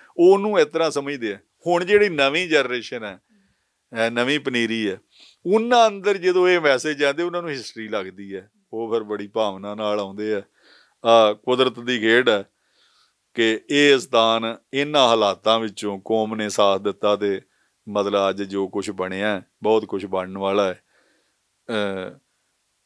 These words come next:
ਇੱਥੇ ਲੋਕ ਹਰ ਸਾਲ ਨਤਮਸਤਕ ਹੋਣ ਆਉਂਦੇ ਆ।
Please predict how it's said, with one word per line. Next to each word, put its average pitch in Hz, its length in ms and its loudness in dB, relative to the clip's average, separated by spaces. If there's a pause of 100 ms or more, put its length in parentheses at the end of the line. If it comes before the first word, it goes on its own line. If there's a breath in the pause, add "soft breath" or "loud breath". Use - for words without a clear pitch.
(300)
ਇੱਥੇ 117 580 2
ਲੋਕ 107 440 0
ਹਰ 104 180 2
ਸਾਲ 101 360 2
ਨਤਮਸਤਕ 98 680 -2
ਹੋਣ 104 220 -2
ਆਉਂਦੇ 101 360 0
ਆ। 98 80 0